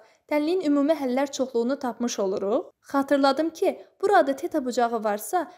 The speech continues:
və sinus teta buradadırsa, onda çevrədə başqa bir nöqtə var ki, onun da sinusu eynidir. Bu nöqtə burada olacaq. Y koordinatı eyni olacaq.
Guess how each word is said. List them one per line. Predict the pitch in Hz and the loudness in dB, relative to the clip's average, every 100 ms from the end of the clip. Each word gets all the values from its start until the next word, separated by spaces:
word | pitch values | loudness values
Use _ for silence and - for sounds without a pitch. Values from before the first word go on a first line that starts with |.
| _ | _
və | 277 | -10
sinus | - 403 320 | -4 -4 -2
teta | - 302 285 247 | 0 2 2 0
buradadırsa, | 247 370 403 226 - 196 - _ - | 0 0 2 -2 -2 -6 -8 _ -8
onda | 254 285 | -2 0
çevrədə | 392 359 269 254 302 | 0 0 2 2 2
başqa | 262 254 - | 0 -4 -4
bir | 359 285 | -2 0
nöqtə | 247 - 254 | -2 -4 0
var | 220 214 - | 0 -2 -4
ki, | 381 330 - _ - | -4 -4 -8 _ -4
onun | 262 359 | -2 0
da | 381 | -2
sinusu | 370 392 370 - 233 | -2 -2 -2 -2 -4
eynidir. | 240 247 208 202 180 - _ _ _ _ _ _ _ _ _ - | 0 0 0 -4 -10 -12 _ _ _ _ _ _ _ _ _ 0
Bu | |
nöqtə | 392 349 - 415 415 | 2 2 0 -4 -2
burada | 254 220 196 | 0 0 0
olacaq. | 208 202 196 196 - _ _ - | -2 -2 -4 -8 -10 _ _ -2
Y | 370 370 311 | 0 2 0
koordinatı | - 233 214 214 220 | 0 -2 0 -4 -4
eyni | 381 254 240 208 | -2 0 0 -2
olacaq. | 190 190 202 196 | -2 -4 -8 -10